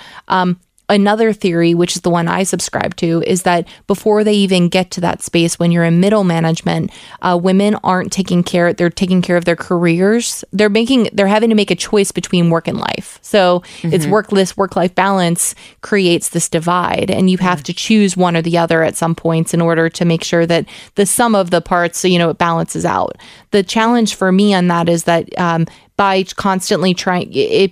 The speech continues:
Speaker 1: it's pitting them against each other. And I
Speaker 2: Mm-hmm.
Speaker 1: really think about it as being more centered, because if you are chasing this dream and this ambition,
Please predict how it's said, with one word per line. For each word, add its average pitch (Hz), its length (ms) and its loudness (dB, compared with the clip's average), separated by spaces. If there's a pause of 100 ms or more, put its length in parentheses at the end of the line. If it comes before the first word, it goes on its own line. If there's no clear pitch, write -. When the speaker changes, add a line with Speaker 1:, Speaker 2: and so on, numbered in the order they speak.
(140)
Speaker 1:
it's 175 160 -2
pitting 214 340 0
them 180 140 2
against 170 400 -2
each 233 160 -2
other. 262 380 2
And 202 140 2
I 190 80 4
Speaker 2:
Mm-hmm. 196 100 0
Speaker 1:
really 220 220 2
think 202 200 -2
about 180 240 0
it 175 140 2
as 170 100 0
being 175 220 2
more 165 180 2
centered, 170 600 -2 (360)
because 196 460 2
if - 240 -2
you 220 160 4
are 190 280 2
chasing 214 680 0
this 180 240 0
dream 202 460 2
and 180 120 2
this 175 160 -2
ambition, 170 720 0